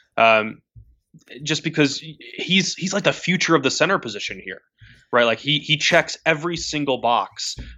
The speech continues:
that you're looking for in a modern center, maybe with the exception of three-point shooting, which it seems like he's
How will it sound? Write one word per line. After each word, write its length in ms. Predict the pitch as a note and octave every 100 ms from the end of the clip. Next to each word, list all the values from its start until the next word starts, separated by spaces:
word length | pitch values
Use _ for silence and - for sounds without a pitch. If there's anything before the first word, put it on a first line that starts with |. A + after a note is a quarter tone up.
| -
that 120 | C3
you're 140 | B2+
looking 280 | C3 C#3 C3+
for 240 | A2+ B2+ A#2+
in 80 |
a 40 | A2
modern 340 | A2 A2 G#2+
center, 300 | - C3 A#2
maybe 360 | A#2+ B2+ D3 D#3+
with 160 | C#3+
the 100 | C#3
exception 520 | B2+ - C3+ B2+ C3 A2+
of 80 |
three-point 460 | - B2+ A#2+ - -
shooting, 340 | - F3 B2
which 280 | A#2 A#2 - - - -
it 140 | C3+ -
seems 360 | D3 D#3+ D#3
like 200 | D3 C3+
he's 280 | - B2+